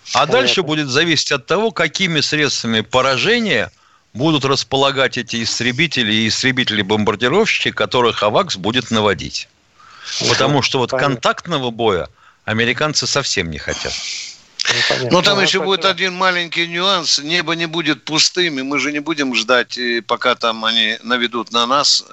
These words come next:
Speaker 3: Мы же тоже будем что-то делать, правильно, да?
Speaker 2: Ну, да.
Speaker 3: Ну, вы ж поймите.
Speaker 1: По неосторожности.
Speaker 3: <laughs> Да, да, да, да, да, да. Спасибо вам за интересные вопросы.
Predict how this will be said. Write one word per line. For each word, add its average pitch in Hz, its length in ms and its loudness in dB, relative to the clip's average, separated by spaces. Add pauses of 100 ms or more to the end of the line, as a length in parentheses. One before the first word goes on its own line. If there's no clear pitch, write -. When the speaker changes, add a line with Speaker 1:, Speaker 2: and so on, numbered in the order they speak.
(200)
Speaker 3:
Мы 123 160 -6
же 127 100 -2
тоже 185 220 0
будем 131 240 -4
что-то 110 300 0
делать, 98 300 -2
правильно, 135 500 0
да? 131 240 -2 (220)
Speaker 2:
Ну, 127 180 -6
да. 139 220 0
Speaker 3:
Ну, 131 640 0
вы 135 100 4
ж - 80 0
поймите. 120 680 0 (100)
Speaker 1:
По 143 80 2
неосторожности. 135 1300 2
Speaker 3:
<laughs> - 40 0
Да, 185 120 2 (220)
да, 196 80 2 (160)
да, 170 260 2
да, 147 140 -2 (120)
да, 131 240 0
да. 120 140 -4 (1600)
Спасибо 180 520 0
вам 135 300 -2
за 135 220 2
интересные 127 580 2
вопросы. 135 720 2